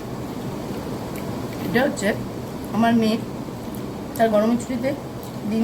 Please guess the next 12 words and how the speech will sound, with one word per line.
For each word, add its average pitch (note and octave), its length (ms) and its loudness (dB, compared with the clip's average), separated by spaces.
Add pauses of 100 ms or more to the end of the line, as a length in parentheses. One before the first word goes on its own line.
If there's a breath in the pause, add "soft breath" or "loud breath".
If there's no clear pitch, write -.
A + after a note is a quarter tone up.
(140)
পাঁচেক A3+ 260 2 (240)
তার G3+ 120 0 (320)
দিদিমার G#3+ 360 6
বাড়ি G#3+ 200 6
ঘুরতে G3 280 0
যাওয়ার F#3+ 200 4 (2500)
একটা - 180 2 (720)
প্রোগ্রাম G3 320 2 (100)
থাকেই। G3 260 -2 (800)
তিনি A#3+ 180 6 (100)
গেলেন। G#3 220 4 (2000)
আমার C4 180 6